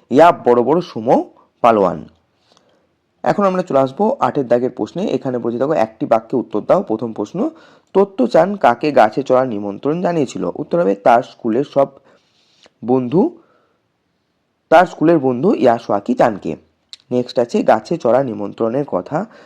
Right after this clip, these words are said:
কারা জানতেন না? উত্তর তত্ত্বচানের মা বাবা জানতেন না। নেক্সট প্রশ্ন, কোথায় সবার একটা করে গাছ ছিল? উত্তর হবে তোমইতে,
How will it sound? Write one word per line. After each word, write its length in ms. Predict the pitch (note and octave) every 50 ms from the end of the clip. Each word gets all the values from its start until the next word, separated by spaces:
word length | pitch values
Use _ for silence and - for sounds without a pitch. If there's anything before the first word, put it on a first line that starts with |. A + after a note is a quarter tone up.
| - _ _ _ -
কারা 280 | A2+ G#2+ G#2+ A#2 C#3
জানতেন 420 | C3 A#2+ G#2+ G2+ F#2+ - A2 A2+ A#2
না? 260 | A#2+ A#2 F2+ D#2+ - _ _ _ _ _ _ -
উত্তর 340 | - D#3+ - - B2+ D3+ F3
তত্ত্বচানের 720 | E3 - A2+ A2+ - - A#2+ A#2 - B2 A#2+ C#3 F3 F#3+ C4 - _ _ _ _ _ _ -
মা 300 | - G#2 - G#3 A#2 A#2+
বাবা 400 | A2+ - F#2+ F#2 A2 A#2+ F3+ A3+ A3 -
জানতেন 420 | - G#2+ G2 F#2+ E2 F#2 G#2+ G2
না। 280 | F#2+ F#2 F2 D#2+ - - _ _ _ _ _ _ _ _ -
নেক্সট 300 | - G#2+ G#2+ G#2+ - _
প্রশ্ন, 420 | - B2 A2+ - - C3+ D#3+ A3 C4+ - _ _ _ _ _ _ -
কোথায় 320 | C3 C3+ C3+ F3+ G3+ G#3
সবার 340 | - - B2 G#2+ B2+ D3 C#3+
একটা 320 | - A2 - - - A2+
করে 400 | A2+ - C3+ C#3+ F3+ B3 D#4+ - _ _ _ _ - G#2+ A2
গাছ 300 | B2 G#2+ - - - -
ছিল? 220 | G2+ F2+ E2+ - -
উত্তর 260 | - C3 - - E3
হবে 140 | F3 F3+ G3
তোমইতে, 880 | G3 _ - C#3+ B2+ B2 C#3+ D#3+ F3 F3 - - - B2+ F3 C#4+ -